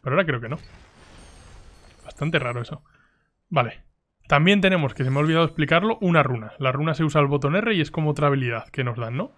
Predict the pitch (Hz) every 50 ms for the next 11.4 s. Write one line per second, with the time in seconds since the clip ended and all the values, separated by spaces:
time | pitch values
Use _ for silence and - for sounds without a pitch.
0 | _ _ _ _ - - _ _ _ _ _ _ - 147 131 131 135 135 131 147
1 | 151 143 139 - 147 139 131 131 135 135 135 135 135 123 131 131 135 135 196 208
2 | 220 214 175 143 135 139 143 143 135 - - 143 135 131 127 135 135 135 131 131
3 | 131 127 - - - - - - - _ - - 147 143 113 - 151 143 139 139
4 | 131 123 131 135 135 156 202 226 233 240 233 - - - 165 151 147 143 139 135
5 | 151 185 208 220 208 196 196 190 185 180 175 170 165 156 156 165 180 180 190 -
6 | 165 165 165 170 160 - 170 156 151 147 143 139 131 - 143 131 123 120 127 139
7 | 127 131 - - - - - - - _ _ - - - - 147 139 139 143 139
8 | 135 127 - 131 - - 131 131 131 - - - - - _ _ _ _ - 143
9 | 143 127 120 117 131 135 143 127 147 139 139 143 139 131 135 165 170 208 208 -
10 | - - 127 123 - 156 180 180 165 143 139 127 - 139 143 135 131 127 127 160
11 | 180 170 135 123 120 110 -